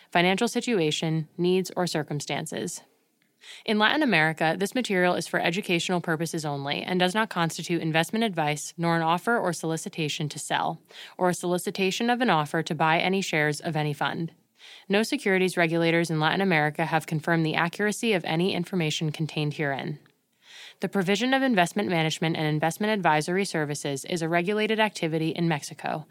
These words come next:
thus is subject to strict rules. For more information on the investment advisory services offered by BlackRock Mexico, please refer to the Investment Services Guide, available at W W W dot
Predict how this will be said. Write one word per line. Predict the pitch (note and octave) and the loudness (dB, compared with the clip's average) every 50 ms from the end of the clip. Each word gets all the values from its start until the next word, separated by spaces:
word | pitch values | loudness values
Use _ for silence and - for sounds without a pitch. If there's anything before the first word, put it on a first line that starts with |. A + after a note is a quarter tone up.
| - - - - - - - _ | -20 -20 -20 -20 -20 -20 -20 _
thus | - G3 F#3+ - - | 0 0 0 0 -2
is | A#3+ G#3+ | -6 -2
subject | - G3 F3 E3 E3+ E3+ E3 - | 2 2 2 2 2 0 -2 -2
to | - E3 | -4 -6
strict | - - - D#3 D3 - - | -6 -4 -4 -4 -6 -6 -6
rules. | - C3 B2+ - - - - - - _ _ _ _ _ _ _ _ - - - - - - - | -4 -4 -2 -4 -4 -6 -8 -12 -16 _ _ _ _ _ _ _ _ -20 -20 -20 -20 -20 -4 0
For | G#3+ G3+ | 2 4
more | G3+ G3+ A3 C4 | 4 4 4 4
information | C#4 C4+ - C4+ G#3 F3 E3+ - - F#3 E3 | 2 2 2 2 2 4 2 2 2 0 0
on | E3+ E3 | 2 2
the | E3 D#3+ | 2 2
investment | D#3 D#3 D#3+ D#3+ F#3 - G#3 G#3 G#3+ | 2 2 2 0 0 0 -2 -2 0
advisory | G#3+ G3 E3 D#3+ D#3 D#3+ D#3 F#3 F#3+ F#3+ F3 | -2 0 2 2 2 2 2 0 -2 -2 -2
services | - E3+ D#3 D3 D3 D3 - D3 C#3 - - | 0 -2 -2 -2 -2 -4 -4 -6 -6 -2 -2
offered | E3+ D#3 D#3 F#3+ G3+ G3 | 0 0 0 0 0 0
by | E3+ E3+ D#3+ | 2 0 0
BlackRock | D3 D#3 D#3 D#3+ - G3+ G#3 G3+ - | 2 0 -2 -2 0 -2 -4 -2 -2
Mexico, | F3+ E3 - - E3 - - C#3 C3+ D3 D3 - _ - - - - - _ _ | -2 -2 -2 -6 -10 -8 -8 -8 -8 -8 -10 -14 _ -20 -20 -20 -20 -20 _ _
please | A#3 A#3 A3+ | 0 0 0
refer | C#4+ C#4 - G#3+ F#3+ F#3 | 0 0 2 2 2 4
to | F3+ G3+ | 2 2
the | E3+ F3 E3+ | 2 2 2
Investment | E3 D#3+ D#3 D#3 D#3 - G3 G3 F#3 - | 4 4 2 0 0 0 -2 -2 -2 0
Services | - F3 E3 D#3+ D#3+ D3+ - D3 C#3+ | 0 0 0 0 -2 -6 -6 -10 -8
Guide, | - D3+ C#3 - - - - - | -8 -8 -8 -8 -10 -10 -8 -6
available | F3 D#3+ F3 F3+ F#3+ G3 F3+ G#3+ G#3 F#3 | -2 0 2 2 2 2 2 2 2 2
at | D#3 - | 2 2
W | E3 D#3 F3 F#3 F#3+ | 0 0 0 0 0
W | F3+ F3+ E3 E3+ F#3 F3+ | 0 0 0 2 0 0
W | D#3 - E3 D#3 D3+ F#3 G3 G#3 G3+ | 2 0 -2 0 0 0 0 0 0
dot | F3 D#3+ D3 C#3+ D3+ E3+ | 0 0 0 -2 -2 -4